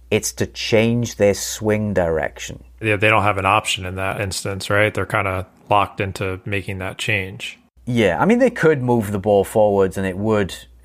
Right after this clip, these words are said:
Speaker 1: make them hit up on it, but now their path is even more left. You've, was it rob Paul to pay Peter? Is that the phrase? You know, you've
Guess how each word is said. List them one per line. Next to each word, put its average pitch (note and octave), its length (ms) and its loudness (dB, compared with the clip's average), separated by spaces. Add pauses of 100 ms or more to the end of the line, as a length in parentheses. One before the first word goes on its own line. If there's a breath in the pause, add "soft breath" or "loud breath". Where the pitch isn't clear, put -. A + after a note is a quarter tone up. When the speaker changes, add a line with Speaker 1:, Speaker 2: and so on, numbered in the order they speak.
(360 loud breath)
Speaker 1:
make G#2 360 0
them G2 100 -4
hit G2 180 0
up G#2+ 220 0
on F#2+ 160 2
it, F2 140 -4
but G#2+ 80 -2
now A2 160 2
their A2 100 0
path A2 380 2
is G2 100 -4
even G2 200 -4
more A2 280 4
left. D#2+ 480 -4
You've, F2+ 640 -4
was F2+ 320 -6
it D#2 60 -4
rob F#2+ 340 2
Paul G2+ 360 2
to F#2 120 -4
pay G2 260 0
Peter? G#2+ 400 -4
Is F#2 80 -2
that G2 160 -4
the F#2 80 -8
phrase? G#2+ 400 0 (540 loud breath)
You G2 160 0
know, F2 80 0
you've F2 320 -2